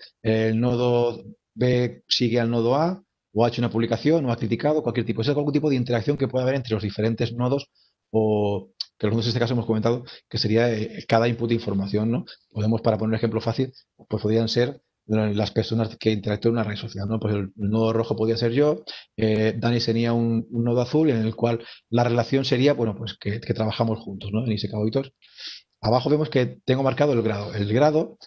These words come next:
es un elemento también importante a la hora de, de planificar y el análisis de las redes sociales.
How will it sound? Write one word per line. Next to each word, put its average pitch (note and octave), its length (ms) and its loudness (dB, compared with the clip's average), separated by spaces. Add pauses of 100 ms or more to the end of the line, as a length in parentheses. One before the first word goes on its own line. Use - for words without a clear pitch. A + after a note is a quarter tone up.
(140)
es A2+ 120 -6
un B2+ 80 2
elemento B2 200 2
también B2+ 220 2
importante A#2+ 500 0
a G2+ 40 -4
la G#2 60 -4
hora A#2 240 2
de, A2 340 0
de G#2+ 280 -2
planificar G#2+ 580 -2 (240)
y A2 60 -2
el G#2+ 60 2
análisis A2+ 260 0
de G#2 60 0
las G#2 100 -4
redes A#2+ 160 2
sociales. C#3 360 0